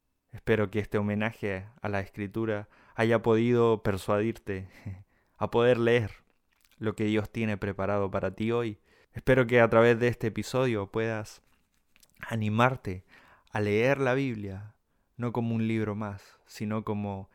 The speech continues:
esa carta personalizada que Dios te escribió a ti. Dios te ama y puso esas palabras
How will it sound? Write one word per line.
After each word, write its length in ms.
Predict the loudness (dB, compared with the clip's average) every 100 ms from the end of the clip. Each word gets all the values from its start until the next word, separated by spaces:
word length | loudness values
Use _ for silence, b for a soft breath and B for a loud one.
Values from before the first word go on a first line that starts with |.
| b
esa 260 | -6 -6
carta 580 | -2 -2 -4 -8 -12 -10 -8
personalizada 880 | -8 -6 -6 -6 -8 -6 -6 -6
que 140 | -6 -6
Dios 200 | -6 -6
te 100 | -10
escribió 360 | -10 -8 -8
a 40 | -8
ti. 240 | -12 -16 -18 _ _ _ _ _ _ _ _ _ _ _ _ _ _ _ _ _ _ _ _ -14
Dios 500 | -6 -6 -6 -12 _ _ _ _ _ -10
te 120 | -8
ama 380 | -6 -8 -10 -14 _ _ _ b b
y 80 | -10
puso 300 | -4 -2 -2
esas 200 | -4 -4
palabras 720 | -4 -2 0 -2 -2 -6 -10